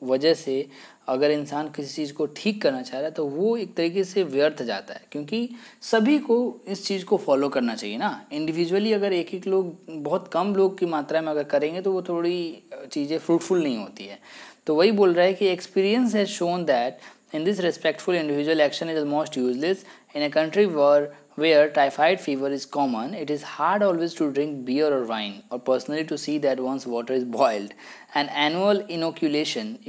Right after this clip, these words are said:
evolves, involves a day's mild illness। तो कहा जा रहा है कि जितने भी अनुभव किए गए हैं, उसके से देखा गया है कि ऐसे देश जहाँ पर टाइफाइड सामान्य है, तो वहाँ पर सदा बियर या शराब पीना बहुत ही कठिन है।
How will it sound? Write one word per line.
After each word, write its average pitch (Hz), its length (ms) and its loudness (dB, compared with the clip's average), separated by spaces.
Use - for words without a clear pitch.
evolves, 131 380 0
involves 147 380 4
a 135 120 -4
day's 139 300 0
mild 131 320 -2
illness। 110 720 -10
तो 196 260 6
कहा 196 300 2
जा 202 160 4
रहा 185 100 4
है 185 80 0
कि 185 220 -4
जितने 160 380 -2
भी 160 100 -4
अनुभव 143 560 0
किए 139 280 -2
गए 143 120 0
हैं, 120 300 -8
उसके 135 400 -4
से 147 200 -4
देखा 131 380 0
गया 127 260 0
है 107 240 -10
कि 175 120 2
ऐसे 156 320 4
देश 104 320 -4
जहाँ 123 220 -4
पर 127 280 2
टाइफाइड 131 560 2
सामान्य 131 500 0
है, 110 380 -10
तो 185 460 4
वहाँ 170 320 0
पर 208 100 2
सदा 170 340 2
बियर 165 380 0
या 175 120 2
शराब 151 440 0
पीना 135 360 -6
बहुत 170 380 -4
ही 151 60 -2
कठिन 107 360 -6
है। - 180 -20